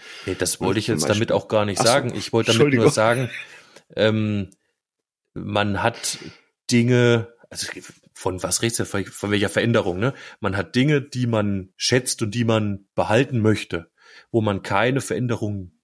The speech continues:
Speaker 1: derzeit möchte. Das ist zum Beispiel die Familie, die Partnerschaft. Bei uns wird's dann jetzt der Wohnort. Ähm, Dinge, die wir jetzt einrichten, die man nicht mehr ändern möchte. Warum auch, ne?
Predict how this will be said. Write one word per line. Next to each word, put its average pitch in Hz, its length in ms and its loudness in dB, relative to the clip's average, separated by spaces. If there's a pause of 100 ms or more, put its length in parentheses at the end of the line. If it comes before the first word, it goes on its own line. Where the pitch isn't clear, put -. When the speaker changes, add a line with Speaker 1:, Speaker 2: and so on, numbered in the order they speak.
(120)
Speaker 1:
derzeit 98 640 -2
möchte. 98 400 -2
Das 92 160 0
ist 117 180 -2
zum 104 140 -2
Beispiel 101 560 -2
die 95 200 -10
Familie, 107 640 0 (360)
die 92 80 -2
Partnerschaft. 104 800 -2 (380)
Bei 95 100 4
uns 104 220 -2
wird's 104 240 -2
dann 98 180 -2
jetzt - 300 -6
der 85 160 2
Wohnort. 117 640 0 (640)
Ähm, 104 300 0 (560)
Dinge, 120 300 2
die 117 200 -2
wir 104 140 0
jetzt 95 260 -2
einrichten, 110 840 -2 (100)
die 107 200 -6
man 104 260 0
nicht - 240 -6
mehr 104 140 2
ändern 113 300 2
möchte. 95 480 -2 (300)
Warum 104 300 2
auch, 92 420 2
ne? 117 240 -4